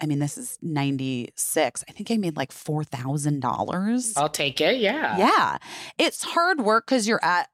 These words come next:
Speaker 1: basically a convention all day, but there's no publicity around it. They actually didn't want any publicity 'cause it's, it, you know, it, it's about their toys that are coming out in the future.
Speaker 2: Yeah.
Speaker 1: So no one knows you did it.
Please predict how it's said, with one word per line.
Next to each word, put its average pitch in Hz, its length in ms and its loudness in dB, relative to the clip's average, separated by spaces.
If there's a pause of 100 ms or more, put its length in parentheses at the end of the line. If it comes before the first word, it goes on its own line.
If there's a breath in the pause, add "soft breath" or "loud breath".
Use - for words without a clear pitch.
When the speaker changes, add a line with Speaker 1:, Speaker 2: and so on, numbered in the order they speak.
(140)
Speaker 1:
basically 185 400 4
a 165 80 4
convention 165 600 2
all 180 160 4
day, 208 440 4 (340 loud breath)
but 277 160 2
there's 277 240 4
no 302 180 6
publicity 208 720 2
around 233 420 4
it. 247 180 4
They 190 120 4
actually 180 300 2
didn't 160 260 -2
want 139 300 2
any 247 160 6
publicity 240 520 2
'cause 202 180 0
it's, - 340 -4 (140)
it, 175 160 0
you 180 100 2
know, 151 240 2 (320)
it, 113 100 -4 (100)
it's 165 140 0
about 156 220 0
their 151 120 4
toys 160 320 2
that 160 80 4
are 135 60 4
coming 151 280 2
out 143 160 2
in 147 40 -2
the 139 60 -2
future. 226 600 2 (300 loud breath)
Speaker 2:
Yeah. 185 140 2
Speaker 1:
So 247 360 4 (180)
no 220 300 8
one 214 500 4
knows 202 260 4
you 208 80 2
did 196 200 4
it. - 220 -2